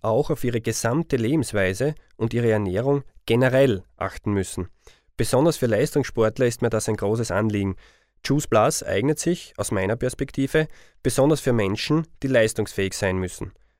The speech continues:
Dazu zählen eben gestresste Manager, Geschäftsleute, Politiker, psychisch belastete Personen und viele andere mehr und natürlich die Sportler. Juice Plus kann als hochwertige Nahrungsergänzung dazu beitragen,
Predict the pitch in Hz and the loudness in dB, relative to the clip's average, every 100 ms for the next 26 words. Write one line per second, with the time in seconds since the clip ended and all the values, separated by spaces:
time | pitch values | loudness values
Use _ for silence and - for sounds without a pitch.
0 | _ - 107 - 107 110 113 135 110 113 | _ 0 0 -2 -2 0 2 2 2 0
1 | 107 - 104 - 95 95 139 160 156 151 | -2 -2 -2 -2 -4 0 0 2 2 2
2 | - - - 113 - 131 123 113 123 120 | 0 -8 -2 -2 0 2 2 2 0 -2
3 | - 104 123 - - 120 117 _ _ - | -6 -6 -6 -4 0 0 0 _ _ -6
4 | - 113 113 - 104 95 - 143 139 139 | 0 0 -2 -2 0 0 -2 -6 -4 -4
5 | - 123 123 127 127 - _ - 110 - | 0 2 2 0 -2 -14 _ -6 -6 -4
6 | 127 123 101 127 123 120 107 101 95 - | 0 2 2 2 2 2 2 0 -2 -10
7 | _ - 120 156 143 139 - - 104 92 | _ -2 0 2 2 -2 -4 0 0 0
8 | 95 95 _ _ _ _ _ - 131 - | -6 -10 _ _ _ _ _ 0 0 4
9 | 113 156 - 131 113 - 107 - 104 123 | 2 2 0 0 0 0 -2 2 0 0
10 | 117 104 98 131 - 127 120 127 135 113 | -2 -2 -2 -4 -4 -4 -2 -2 -4 -2
11 | 92 85 127 117 107 - 117 131 | -4 -4 -4 -2 -2 0 0 0